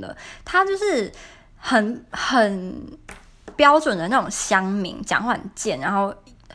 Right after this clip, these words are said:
感觉有一种，他不太算是非常仇视女性，可是你会感觉到他就是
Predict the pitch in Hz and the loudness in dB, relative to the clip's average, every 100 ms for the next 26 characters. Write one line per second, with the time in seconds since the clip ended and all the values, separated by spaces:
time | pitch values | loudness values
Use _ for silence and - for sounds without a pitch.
0 | - - - 202 175 185 185 240 233 - | -20 -20 -2 0 0 0 0 2 2 0
1 | - - - - - - - - - 415 | -10 -20 -20 -20 -20 -20 -20 -6 -2 -2
2 | - 240 - 359 311 - 294 247 311 285 | -2 -2 4 4 4 2 2 2 -2 0
3 | 254 202 180 - - - 185 180 208 - | 0 -2 -6 -6 -6 -2 0 0 -4 -6
4 | - 294 185 170 - - - 214 - 185 | -6 -4 -4 -8 -12 -14 -6 -6 -4 -4
5 | 294 349 - - - 208 330 269 175 180 | -2 -2 -4 -16 -6 0 2 2 0 -2
6 | 175 226 214 185 220 220 196 | 2 2 2 0 -2 -4 -6